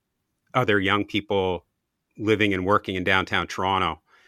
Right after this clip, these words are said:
Um, and I, so sometimes I, I know that we, we need to plan and we need to be prepared. Uh, but there, I think there also is a, an element of just, uh,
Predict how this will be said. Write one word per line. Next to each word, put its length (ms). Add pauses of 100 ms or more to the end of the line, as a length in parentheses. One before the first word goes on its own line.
(260)
Um, 560
and 160
I, 140
so 180
sometimes 540
I, 260
I 120
know 200
that 80
we, 300
we 80
need 220
to 200
plan 500
and 140
we 80
need 160
to 60
be 120
prepared. 540 (640)
Uh, 140
but 200
there, 180
I 40
think 180
there 160
also 360
is 180
a, 300
an 140
element 400
of 140
just, 380
uh, 240